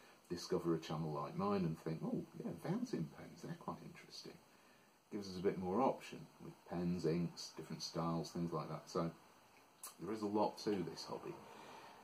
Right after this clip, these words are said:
and why not explore that at work? So just looking through things like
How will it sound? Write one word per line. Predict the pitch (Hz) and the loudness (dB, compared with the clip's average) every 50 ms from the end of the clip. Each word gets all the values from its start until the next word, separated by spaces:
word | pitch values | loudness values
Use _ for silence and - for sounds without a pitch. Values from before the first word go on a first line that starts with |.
| - - - - - | -18 -20 -18 -6 -2
and | 90 90 | 0 4
why | 90 95 95 92 | 6 8 8 8
not | 90 85 - 95 | 6 4 2 2
explore | - - - - - 92 90 87 | 0 -2 -4 0 4 6 6 6
that | 87 90 85 | 4 4 2
at | 82 - - 87 | 2 2 2 4
work? | 85 80 71 - - - - - - - - - - - - - - - - - - - - - - | 4 4 4 2 0 -6 -14 -18 -18 -18 -18 -18 -18 -20 -20 -20 -20 -20 -20 -20 -20 -20 -20 -20 -2
So | - 110 107 110 110 110 110 - - - - - - - - - - | 2 4 6 8 8 8 6 4 2 -6 -16 -20 -20 -20 -10 0 2
just | 156 156 - | 2 6 6
looking | 143 131 - - 113 107 | 6 4 6 6 4 4
through | - - 120 107 104 104 104 104 98 - - - - - - - - - - - - - - - - - - - - - - - - - - - - | 6 8 10 12 12 12 10 8 6 2 -2 -6 -8 -10 -10 -12 -14 -14 -16 -16 -16 -16 -16 -16 -16 -16 -16 -14 -14 -14 -14 -14 -16 -18 -16 -12 -2
things | - 107 101 101 98 92 | 0 0 2 2 4 4
like | 92 92 87 82 | 4 4 4 2